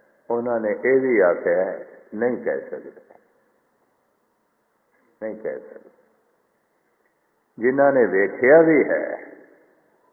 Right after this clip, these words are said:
ਪਰ ਫਿਰ ਵੀ ਕਹਿ ਦਿੱਤਾ ਹੈ, "ਮਨ ਬਾਣੀ ਬੁੱਧ ਤੋਂ ਪਰੇ, ਅਗਮ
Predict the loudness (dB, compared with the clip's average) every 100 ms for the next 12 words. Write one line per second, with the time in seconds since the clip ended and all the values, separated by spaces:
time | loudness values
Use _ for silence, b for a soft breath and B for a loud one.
0 | _ _ _ -10 -8 -6 -4 -2 0 0
1 | 4 4 4 0 -2 0 0 0 -2 0
2 | -4 -2 0 2 0 -4 -2 -4 -4 -6
3 | -6 -4 -4 -4 -8 -14 -20 _ _ _
4 | _ _ _ _ 0 2 2 2 2 -2